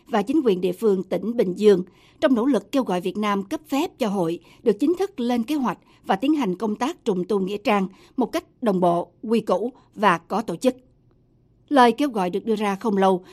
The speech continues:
sau khi Đại sứ Mỹ tại Việt Nam Ted Osius tới thăm nghĩa trang Biên Hòa hồi tháng mười vừa qua, tiếp sau chuyến thăm của dân biểu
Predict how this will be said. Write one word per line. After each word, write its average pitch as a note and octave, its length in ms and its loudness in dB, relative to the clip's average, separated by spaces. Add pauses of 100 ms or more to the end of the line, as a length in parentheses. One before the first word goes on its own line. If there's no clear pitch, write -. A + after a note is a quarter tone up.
sau C4+ 160 -2
khi A3+ 280 -2
Đại F#3 180 -2
sứ C#4 140 -4
Mỹ G#3+ 260 -4
tại F#3+ 100 -4
Việt F#3 180 -8
Nam F#3+ 260 -2
Ted G#3 280 -6 (100)
Osius G3+ 460 -2 (280)
tới C#4+ 220 0
thăm G#3+ 380 -4
nghĩa F3+ 160 0
trang G3+ 240 -4
Biên F#3+ 140 0
Hòa G3 260 0
hồi F3 240 -6
tháng A#3 180 -4
mười F3+ 160 0
vừa F3+ 160 -6
qua, F#3+ 320 0 (380)
tiếp F4+ 160 -2
sau A3+ 280 0
chuyến C4+ 200 0
thăm A#3 240 -4
của G#3+ 100 -2
dân G#3+ 200 0
biểu F#3 200 -2